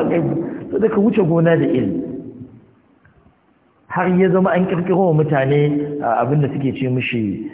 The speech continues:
suke ce musu ilmul maqamat, maqamatul aswat, ko maqamatul qira'at, wanda ka'ida ce ta masu music. Ilmul musiqa ne, ilimi ne na music. In ka je nan A B U,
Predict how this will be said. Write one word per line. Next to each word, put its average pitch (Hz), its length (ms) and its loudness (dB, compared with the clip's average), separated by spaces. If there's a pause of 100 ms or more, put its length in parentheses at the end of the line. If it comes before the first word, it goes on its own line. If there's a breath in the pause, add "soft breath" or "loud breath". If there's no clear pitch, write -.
(160)
suke 127 220 -4
ce 123 140 -4
musu 110 580 -4
ilmul 139 320 0
maqamat, 110 840 -4
maqamatul 131 600 -4
aswat, - 460 -4 (580)
ko 131 120 0
maqamatul 117 640 -2
qira'at, 107 480 0 (480)
wanda 175 240 -2
ka'ida 165 480 0
ce 151 160 0
ta 165 80 -2
masu 147 320 -2
music. 151 480 0 (1600)
Ilmul 226 320 4
musiqa 156 680 2
ne, 82 80 -4 (960)
ilimi 175 320 2
ne 156 120 2
na 143 100 2
music. 151 580 0 (220)
In 185 120 -2
ka 196 120 0
je 202 160 4
nan 190 160 4
A 151 160 2
B 147 160 2
U, 135 60 2